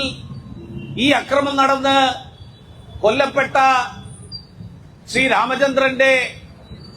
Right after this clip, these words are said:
അന്ത്യകർമ്മങ്ങൾ നടക്കുന്ന ദിവസം അദ്ദേഹം തിരക്കായി. അന്ന് അതുകൊണ്ട് അദ്ദേഹത്തിന് വേദനിക്കാൻ സാധിച്ചില്ല. അതിനെക്കുറിച്ച്, അദ്ദേഹം അവിടെ ചെല്ലാതിരുന്നതിനെ കുറിച്ച്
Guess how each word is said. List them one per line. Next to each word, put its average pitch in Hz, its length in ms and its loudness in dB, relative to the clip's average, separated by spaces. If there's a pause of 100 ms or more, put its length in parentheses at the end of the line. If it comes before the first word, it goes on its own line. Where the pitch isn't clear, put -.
(840)
അന്ത്യകർമ്മങ്ങൾ 262 840 0
നടക്കുന്ന 254 460 0
ദിവസം 233 420 0
അദ്ദേഹം 226 240 0
തിരക്കായി. 190 500 -2 (1600)
അന്ന് 202 160 0
അതുകൊണ്ട് 233 320 6
അദ്ദേഹത്തിന് 233 340 0
വേദനിക്കാൻ 226 500 0
സാധിച്ചില്ല. 202 520 0 (2250)
അതിനെക്കുറിച്ച്, 262 580 2
അദ്ദേഹം 262 560 4
അവിടെ 262 180 2
ചെല്ലാതിരുന്നതിനെ 262 880 0
കുറിച്ച് 262 560 2